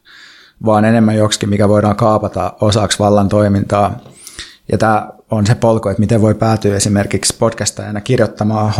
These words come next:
S Vision talousjournalismin kritiikkiä. Mut esimerkiksi meille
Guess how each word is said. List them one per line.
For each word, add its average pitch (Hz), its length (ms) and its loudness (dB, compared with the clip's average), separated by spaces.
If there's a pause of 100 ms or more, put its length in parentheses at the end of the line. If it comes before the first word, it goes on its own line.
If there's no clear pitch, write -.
(160)
S 107 140 -2
Vision 113 380 2
talousjournalismin 98 800 2
kritiikkiä. - 640 -2 (1600)
Mut 127 100 4
esimerkiksi 131 380 2
meille 151 380 4